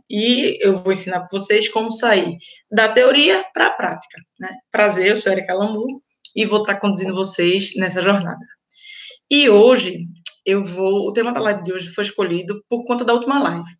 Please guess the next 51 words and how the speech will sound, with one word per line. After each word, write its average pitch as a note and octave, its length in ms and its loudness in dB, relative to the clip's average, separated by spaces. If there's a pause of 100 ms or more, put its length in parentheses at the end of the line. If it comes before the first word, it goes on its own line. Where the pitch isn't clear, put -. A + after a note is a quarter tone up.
(120)
né, F3+ 140 -14
da F#3+ 100 -4
live F3+ 240 -4
de A3+ 160 -12
terça. C#3 320 -10 (960)
Que G3+ 220 6
na G#3 140 6
live A3+ 180 4
de G3+ 80 -4
terça G3+ 220 2
eu - 40 -6
falei F#3+ 240 4
sobre G3+ 240 0
o G#3 40 4
analista G3 320 2
de G3+ 80 -4
compliance G3+ 440 -2
sênior, E3 480 -4 (160)
né? G3 140 -14 (640)
E A3 160 4
aí A3+ 180 6
algumas A#3 360 2
pessoas A3+ 360 -4
mandaram G3 360 -2
inbox G3 320 -6
pra G#3 80 0
mim G#3 120 -4
perguntando, A#3 400 -2
"Poxa, B3+ 260 2
Erika, G3+ 200 -2
mas A#3 500 2
eu A3 120 2
sou C#4+ 200 2
júnior, G#3 480 0 (120)
né? A#3+ 180 -4 (500)
Ou G3+ 160 2
então, G#3 540 4
ah, G#3 160 6
eu F#3+ 140 0
tenho G#3 180 -2
perfil A3+ 260 -4
de B3+ 200 -4
pleno. F#3 520 -2 (160)
Como A#3 220 0
é C4 80 -2
que - 100 -8
eu D4+ 100 -4
faço A#3+ 520 -2
pra A#3+ 140 -4
começar, A#3 580 0
né? F3+ 120 -2